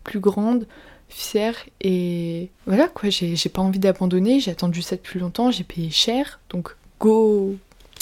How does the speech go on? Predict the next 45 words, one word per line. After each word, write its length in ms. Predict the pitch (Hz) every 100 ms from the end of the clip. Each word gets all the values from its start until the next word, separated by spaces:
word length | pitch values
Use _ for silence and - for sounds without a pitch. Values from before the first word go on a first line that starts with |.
| - - - - - 208
Go, 160 | 226
voilà 220 | 233 302 320
quoi, 220 | - 196 -
être 200 | 190 233
indépendante. 560 | 226 226 226 202 - - -
Donc 160 | 190 196
voilà, 200 | 185 - - -
c'était 280 | - 190
ma 120 | 208 175
première 360 | - 220 233
expérience 460 | 208 - 214 220 -
toute 160 | -
seule. 240 | - 170 170 - -
Bon, 140 | 190 190
je 100 | 185
crois 160 | 233
que 80 | 233
cet 180 | - -
épisode 460 | 190 208 196 220 214
va 60 |
être 140 | 185 -
plus 180 | -
long 120 | 214 226
que 120 | 208
les 80 | 190
précédents. 500 | - 202 208 185 247
Je 140 | 220
pensais 380 | 185 196 - 208
que 60 |
ça 120 | - 190
allait 120 | 175
être 100 | -
plus 120 | 202
court, 240 | - 220
mais 140 | 233 185
finalement 460 | - 190 185 196
j'ai 100 | 190
beaucoup 300 | 180 196 -
de 40 | 214
choses 200 | 214 202
à 80 | 190
raconter, 420 | 190 196 185 226
faut 140 | 220
croire. 260 | 202 202 208
Donc 160 | 185